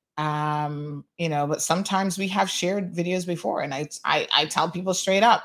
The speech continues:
we, we're not into the real macabre stuff, and there are videos that we haven't shared.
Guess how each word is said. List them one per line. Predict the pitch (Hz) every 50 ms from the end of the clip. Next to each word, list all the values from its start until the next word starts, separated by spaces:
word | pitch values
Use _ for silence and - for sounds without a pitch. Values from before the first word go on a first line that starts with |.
| -
we, | 165 165 175 -
we're | - 185 196 202
not | 202 202 196 196 - - -
into | 180 175 - 170 156
the | 151 147 143 139 147 - - _ _ _ _ _ _ _ _ _
real | 165 185 196 214 220
macabre | 220 220 214 - 240 208 214 220 220 226
stuff, | - - 226 240 254 285 294 - - _ _
and | - 170 170
there | 165 165
are | 151
videos | 156 175 170 180 185 190 180 -
that | 160 -
we | - 175 165
haven't | 147 - - 170 180 180 208 202 -
shared. | - - 220 226 240 262 277 311